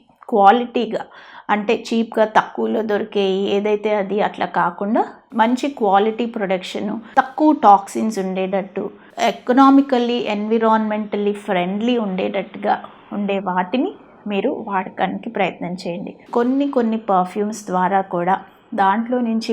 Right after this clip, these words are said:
మీరు పీల్చుకునే ఆ కెమికల్స్ నుంచి కూడా టాక్సిన్స్ విడుదలయ్యే ఛాన్సెస్ ఉంటాయి. అంటే పర్ఫ్యూమ్స్‌కి దూరంగా ఉండండి అని చెప్పను, కానీ మీరు ఒక గమనించుకుని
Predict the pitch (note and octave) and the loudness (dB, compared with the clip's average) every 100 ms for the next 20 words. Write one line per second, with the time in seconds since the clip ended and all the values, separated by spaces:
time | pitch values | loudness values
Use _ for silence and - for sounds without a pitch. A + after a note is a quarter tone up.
0 | G#3+ F#3+ F#3 - G3 A3 - A#3+ G3+ - | -4 -4 -4 -2 -2 -4 -6 -4 -2 -4
1 | G3+ F#3+ - G3+ G#3+ - A#3+ A#3 A3 G3+ | -4 -4 -2 -4 -4 0 0 0 -4 -6
2 | F#3+ F#3+ F#3 F3+ F3 A#3 - - F#3+ F3+ | -6 -10 -6 -4 -2 -4 -4 2 2 2
3 | - G#3+ G#3 F#3+ F3+ F#3 F#3+ F3 G3 A3 | -8 -10 -6 -6 -4 -6 -6 -6 -6 -4
4 | F#3 E3 - F3+ - F#3 F#3 - - - | -4 -4 -10 -14 -12 -12 -12 -16 -20 -20
5 | - - F#3+ A3 A3 F#3+ F3+ A#3 A#3+ - | -16 -10 -6 -6 -2 -2 0 -2 -2 -2
6 | A3 G3 F#3 G#3 A3+ A3 G#3 G3 G3 G3 | -4 0 -2 0 2 2 0 -2 -4 -4
7 | G3 G3 F#3 E3+ - F#3 F#3 F#3 D#4 - | -4 -4 -8 -10 -8 -6 -4 -4 -6 -10
8 | _ _ A3+ A#3+ B3 - - - A#3+ - | _ _ -2 0 -2 -6 -4 2 0 0
9 | - A3+ A3+ G3+ A3+ C#4+ D#4 D#4 - - | -14 -10 0 2 2 2 0 -2 -2 -2
10 | G#3+ | -2